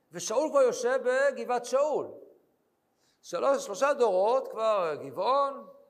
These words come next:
צלה, גבעה, גבעת שאול, גבעת בנימין. למה? לא, בדרך כלל יושבים ביחד, אחוזת אבות, אלא ברור ש-, שבני בנימין מנסים עכשיו בחזרה להתפשט, בחזרה ל-, לתפוס מחדש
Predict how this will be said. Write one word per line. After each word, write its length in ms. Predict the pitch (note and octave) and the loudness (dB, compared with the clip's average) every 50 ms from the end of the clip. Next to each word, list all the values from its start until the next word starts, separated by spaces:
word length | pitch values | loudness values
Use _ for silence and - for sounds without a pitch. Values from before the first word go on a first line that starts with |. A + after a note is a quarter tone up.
| _ _ _ _ _ _ _ _ _ _ _ _ _ _ _ | _ _ _ _ _ _ _ _ _ _ _ _ _ _ _
צלה, 640 | - - A#2+ C3 D#3+ F#3+ A3+ B3 B3 A#3 A3 G3+ - - - - _ _ _ _ _ _ A#2 | -16 -10 -6 -4 -2 0 2 2 2 2 0 -4 -8 -14 -20 -20 _ _ _ _ _ _ -20
גבעה, 520 | A#2+ C#3 C3 C3 F3+ G3 A3 A3+ A3+ G#3 D#3+ | -20 -14 -8 -4 -2 2 2 4 2 2 0
גבעת 300 | - C3+ C3 C#3 C#3 - | -2 -4 -4 -6 -4 -4
שאול, 440 | - E3+ F#3+ A3+ A#3+ A#3 G3 D#3 | -4 -2 0 2 2 2 2 0
גבעת 160 | - B2+ B2 A#2 | -4 -6 -8 -10
בנימין. 560 | C3+ C#3 D3+ D#3+ F3+ G#3 B3 C4 B3+ A3 G#3+ - - _ _ _ _ _ _ _ _ _ _ _ _ _ _ _ _ _ _ _ _ - | -10 -12 -10 -10 -10 -8 -8 -10 -10 -12 -16 -18 -20 _ _ _ _ _ _ _ _ _ _ _ _ _ _ _ _ _ _ _ _ -4
למה? 540 | F#3+ A#3+ C4 B3+ G#3+ G3 G3 G3+ G3+ G#3 F#3+ D#3 | -2 -2 0 0 0 0 0 -2 -4 -8 -6 -4
לא, 240 | F3+ F#3+ F3+ E3+ | -4 -4 -4 -6
בדרך 220 | E3+ E3 F3 G3 G3+ | -8 -6 -4 -4 -4
כלל 100 | F#3+ E3+ | -4 -4
יושבים 280 | D#3+ - - B3 C4+ | -6 -6 -8 -8 -6
ביחד, 540 | C4 C#4 D4+ D#4 D4+ D4+ - A3+ F#3 E3 C#3+ - - B2+ A#2+ A2 - A#2 A#2+ B2+ C3+ - - - - - - B2 | -2 0 2 0 0 0 2 2 4 4 2 0 -4 -12 -14 -16 -18 -18 -18 -18 -16 -16 -16 -16 -16 -18 -20 -16
אחוזת 280 | A#2 F3 F#3 F#3 F3+ | -10 -8 -8 -6 -6
אבות, 280 | F3 E3+ G#3+ A3 F#3+ F#3+ | -6 -4 -4 -4 -4 -4
אלא 180 | G#3+ A3+ A3+ A3+ A3 A3 G#3+ G#3+ G3 - - - - - D#3+ D3+ | -4 -2 0 0 2 0 0 -2 -4 -8 -12 -16 -14 -14 -12 -8
ברור 320 | - A3 C4 D4+ D4 C4 - | -6 -4 -2 0 0 -2 -2
ש-, 120 | - G3+ | -2 -4
שבני 840 | G3 F#3 - - F#3+ F#3+ F3+ - - - - - - F#3+ A#3 B3+ | -4 -4 -4 -6 -6 -6 -6 -6 -10 -16 -20 -20 -10 -4 -2 -2
בנימין 500 | A#3 B3+ B3 A#3+ A3+ A#3 C#4 C4+ C4 B3+ | -2 -2 -4 -6 -6 -6 -6 -6 -6 -6
מנסים 400 | A#3 G#3+ F#3+ - - A#3+ B3+ A#3+ | -6 -6 -8 -8 -8 -10 -8 -8
עכשיו 280 | A3+ - - G#3 G#3+ A3 - | -8 -4 -2 -2 -2 -2 -4
בחזרה 440 | F#3+ - - F#3+ C#3+ D3 F#3+ G3+ A3 | -6 -6 -6 -6 -4 -2 0 0 0
להתפשט, 540 | G#3 G#3 - - - F#3+ - - B3 A#3+ A#3 A#3+ | -2 -2 -8 -10 -12 -10 -6 -4 -4 -4 -4 -6
בחזרה 460 | G#3+ G#3 - G3 G3+ F3+ F#3 F#3 G3 G3+ | -8 -8 -6 -6 -6 -6 -4 -6 -4 -6
ל-, 220 | G3 F#3+ F#3 E3 | -6 -10 -12 -14
לתפוס 380 | D3 B2+ - - G#3+ G#3+ G#3+ - | -20 -20 -12 -8 -8 -8 -8 -8
מחדש 580 | G3+ F#3+ - F3+ D#3 F#3+ G3 G#3 G3 - - | -14 -10 -8 -6 -4 -2 -2 -4 -4 -8 -16